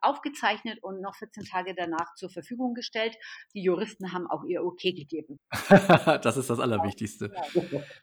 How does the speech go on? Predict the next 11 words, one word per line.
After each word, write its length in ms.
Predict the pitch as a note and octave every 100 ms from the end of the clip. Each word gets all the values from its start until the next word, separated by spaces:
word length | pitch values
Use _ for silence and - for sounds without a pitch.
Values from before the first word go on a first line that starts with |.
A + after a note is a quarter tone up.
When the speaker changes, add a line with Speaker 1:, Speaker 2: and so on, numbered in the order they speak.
| -
Speaker 1:
Mhm. 260 | G3 G3+ - _ - D#3
Speaker 2:
Ja, 360 | C3 B2+ F#2+ -
liebe, 360 | A2 B2+ B2 A#2
liebe 180 | B2 A#2+
Zuhörer, 500 | - A#2+ G#2+ G2+ A2+
wer 160 | A2+
zweitausendeinundzwanzig 1120 | - C#3 D3 C#3 C3 B2+ B2 B2 A#2+ G#2+ G#2
digital 580 | A#2+ C#3 C#3 C3+ B2+ A2+
und 100 | G#2+
emotional 520 | B2+ C3+ - A#2+ A2+
durchstarten 800 | A#2+ C3 - G#2+ G2+ G#2 F#2+ F#2+